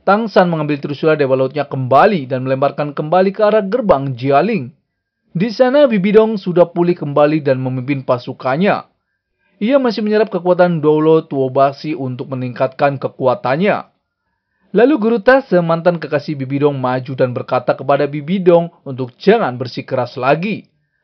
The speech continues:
karena Master Jiwa yang jahat tidak akan menang.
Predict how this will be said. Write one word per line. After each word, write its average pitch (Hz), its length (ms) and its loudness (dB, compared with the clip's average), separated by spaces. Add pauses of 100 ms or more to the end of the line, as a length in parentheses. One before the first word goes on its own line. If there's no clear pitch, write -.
(100)
karena 262 320 0
Master 214 560 0
Jiwa 185 400 2
yang 165 240 2
jahat 165 400 0
tidak 131 480 -2
akan 120 320 -4
menang. 127 360 0